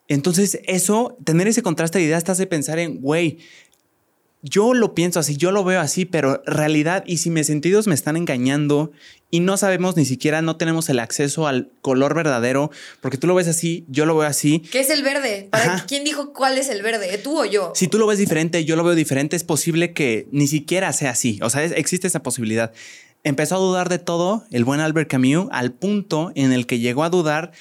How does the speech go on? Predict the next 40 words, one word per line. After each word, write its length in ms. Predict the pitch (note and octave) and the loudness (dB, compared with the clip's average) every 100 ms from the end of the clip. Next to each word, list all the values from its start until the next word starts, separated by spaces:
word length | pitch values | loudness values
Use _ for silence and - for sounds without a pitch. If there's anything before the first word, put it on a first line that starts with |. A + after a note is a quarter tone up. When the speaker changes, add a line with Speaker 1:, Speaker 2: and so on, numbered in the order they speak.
| - _ _ | -20 _ _
Speaker 1:
de, 480 | C#3+ D3 C#3 G#2+ - _ _ | -2 0 0 -2 -6 _ _
de 800 | - C3+ C3 B2 B2 A#2+ A#2+ F#2+ - | -6 0 2 2 2 2 0 -4 -4
que 100 | C3 | -2
si 80 | C#3 | -2
estábamos, 600 | - D#3+ F3 G3 F3+ - | -2 -2 -2 -2 -2 -2
o 60 | B2 | -2
sea, 180 | C#3 | -2
del 420 | C3 C3+ C3+ C3 B2+ | -2 -2 0 0 0
estado 260 | C3+ D#3+ F3 | -2 -2 -2
de 120 | E3 | -2
vigilia. 520 | A#2+ - D#3 C3+ A2+ - - - _ _ | -2 -2 -2 -2 -2 -10 -20 -20 _ _
¿Quién 220 | - G#3 | -4 0
nos 160 | A3 E3+ | 0 0
dice 460 | F#3+ - G3+ A3 - | 0 0 -2 -2 -4
que 80 | D#3+ | -2
ahorita 320 | C#3+ E3 E3 | 0 0 -2
estamos 260 | F3+ F3+ F3+ | -2 -2 -2
teniendo 260 | D3 C#3+ | 0 -2
una 180 | E3 E3 | -2 -4
conversación, 680 | E3 A#2 A2 A#2 - C#3 C#3+ - | -4 -4 -4 -6 -4 -2 -2 -2
aunque 220 | B2 B2+ | -4 -4
te 120 | B2+ | -4
siente 340 | A#2+ D3 D3+ E3+ | -4 -2 -2 -4
y 40 | |
te 140 | D#3+ A#2+ | -2 -2
vea, 220 | C3+ D#3+ | -2 -4
y 100 | D3+ | -4
no 120 | D3 | -4
estoy 260 | D3 D3+ D3+ | -6 -4 -4
soñando? 600 | C#3+ B2+ D3+ E3 A#2+ - _ - - _ - | -2 0 2 2 0 -2 _ -20 -20 _ -8
Está 200 | B2 D3 | -6 -4
bien 160 | F#3+ G3+ | -4 -2
cabrón, 260 | C#3 D#3 | 0 0
porque 160 | F3+ D#3 | 0 0
él, 180 | E3+ - | 0 0
él, 180 | E3 F3 F#3 | 0 -2 2
él 180 | G3 G3+ | 0 2
hizo 180 | G#3 G#3+ | 2 2
esta 200 | G#3 G3 | 2 0
frase 400 | F3 E3+ F#3+ - | 0 0 0 -2